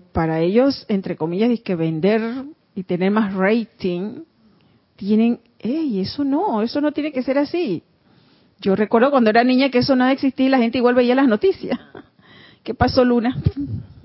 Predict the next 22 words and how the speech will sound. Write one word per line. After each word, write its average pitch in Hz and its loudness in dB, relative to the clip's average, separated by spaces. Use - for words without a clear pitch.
Dice, 214 -2
"Podrían 254 2
invocar 262 2
a 285 4
la 262 4
acción 240 2
su 277 0
tubo 196 0
de 220 4
luz. 311 2
A 196 -2
la 196 2
humanidad 190 4
pareciera 220 2
resultarle 208 0
harto 240 2
difícil 233 0
llegar 175 0
a 190 2
la 190 0
plena 202 0
realización 226 0